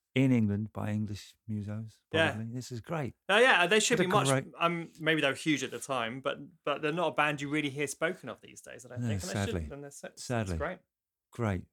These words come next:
Speaker 1: great sound.
Speaker 2: <laughs>
Speaker 1: We've actually got a really, a, quite a nice little, um, P A system here
Speaker 2: Mm-hmm.
Speaker 1: that Aidan's playing them through while, while you guys get to hear the thirty seconds.
Speaker 2: <laughs>
Speaker 1: But, um, and it's got, yeah, the low end is brilliant.
Speaker 2: Yeah.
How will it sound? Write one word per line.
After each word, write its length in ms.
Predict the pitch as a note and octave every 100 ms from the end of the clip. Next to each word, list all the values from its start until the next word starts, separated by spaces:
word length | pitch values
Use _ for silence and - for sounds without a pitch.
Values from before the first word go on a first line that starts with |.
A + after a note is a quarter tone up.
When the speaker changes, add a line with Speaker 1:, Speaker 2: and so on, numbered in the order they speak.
| _ -
Speaker 1:
great 160 | A2
sound. 340 | - F#2+ F#2+ D#3+ -
Speaker 2:
<laughs> 100 | E3+
Speaker 1:
We've 100 | C3
actually 280 | D3+ - B2+
got 100 | B2
a 40 | A#2
really, 300 | A#2+ A#2 A2 -
a, 80 | G2+
quite 220 | B2+ B2
a 40 |
nice 300 | A2+ A2+ -
little, 240 | A2+ G#2+ G2+
um, 440 | G2 G2 F#2+ F2+ _ _ _ -
P 140 | A2+
A 100 | A2
system 360 | - G#2+ - E2+
here 220 | E2+ E2+
Speaker 2:
Mm-hmm. 400 | F2 - G#2+ A2+ A2
Speaker 1:
that 220 | G2+ F#2+
Aidan's 240 | G#2 F#2 F2
playing 220 | G#2+ G2
them 100 | F#2
through 240 | - F2
while, 360 | F2+ F#2 F2+ F#2
while 340 | - G#2 G2 G2
you 140 | G2
guys 240 | F#2+ F#2 F2
get 140 | F2
to 100 | -
hear 140 | F2+ F2
the 100 | E2+
thirty 300 | - G2+ F#2+
seconds. 480 | F2+ F2 F#2 F2+ _ -
Speaker 2:
<laughs> 140 | D#3 - D3 - _ - -
Speaker 1:
But, 120 | A#2
um, 360 | A#2 A#2+ B2 - _ _ _ _ B2+
and 60 |
it's 200 | B2 -
got, 260 | - A2 G#2
yeah, 200 | G#2+ E2+
the 80 | G2
low 200 | A2 G2+
end 200 | E2+ E2+
is 80 | -
brilliant. 340 | F#2 E2 D#2
Speaker 2:
Yeah. 380 | A#2+ A#2 A2+